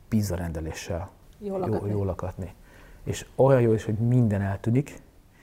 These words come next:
Speaker 1: és iszonyú boldogság öleli őket. A másik este tésztát gyúrok, a harmadik este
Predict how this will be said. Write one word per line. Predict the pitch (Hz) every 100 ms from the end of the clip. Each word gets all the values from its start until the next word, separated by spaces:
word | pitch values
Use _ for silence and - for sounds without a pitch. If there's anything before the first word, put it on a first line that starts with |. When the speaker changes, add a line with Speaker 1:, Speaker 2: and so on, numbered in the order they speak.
| -
Speaker 1:
és | - 98 -
iszonyú | 107 92 98
boldogság | 101 95 90 - 98 98 - - -
öleli | 113 - 120
őket. | 147 151 135
A | 190
másik | 165 127 95 -
este | - - - - - -
tésztát | - 143 123 - 110
gyúrok, | 104 101 101 101 -
a | 143
harmadik | 135 120 104 90
este | - - -